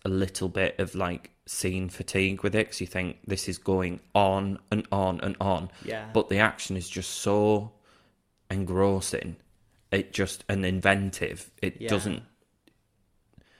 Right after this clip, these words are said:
Speaker 1: it, it doesn't really do it. And literally, it was one of those films that as soon as the credits rolled, I could have watched it again.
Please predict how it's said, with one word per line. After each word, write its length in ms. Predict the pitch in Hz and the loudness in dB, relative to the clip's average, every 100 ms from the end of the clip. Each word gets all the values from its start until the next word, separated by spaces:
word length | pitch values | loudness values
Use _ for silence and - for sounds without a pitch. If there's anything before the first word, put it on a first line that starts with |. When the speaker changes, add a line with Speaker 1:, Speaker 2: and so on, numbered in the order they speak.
| _ _ _ - | _ _ _ -10
Speaker 1:
it, 340 | - - - | -10 -10 -6
it 160 | 95 95 | -4 0
doesn't 340 | 110 101 101 - - _ | 0 2 0 -2 -10 _
really 420 | 95 98 95 95 | 2 2 4 0
do 240 | 85 95 104 | 0 4 4
it. 120 | - | 4
And 200 | 113 101 | 4 4
literally, 520 | 107 - - 82 67 | 2 0 0 2 2
it 60 | - | -2
was 140 | 85 | -2
one 100 | 95 | -2
of 60 | 95 | 0
those 200 | 98 95 | 0 0
films 340 | - 101 92 | 2 4 2
that 140 | - - | -2 -4
as 60 | |
soon 200 | - 98 | -2 -2
as 80 | 95 | -2
the 60 | - | -4
credits 380 | - 107 - - | 0 0 0 -2
rolled, 260 | 71 78 - | 0 0 -4
I 60 | |
could 160 | - 95 | -6 -4
have 100 | 90 | -2
watched 260 | 87 - - | -2 -4 -8
it 80 | |
again. 280 | - 90 80 | -6 -6 -6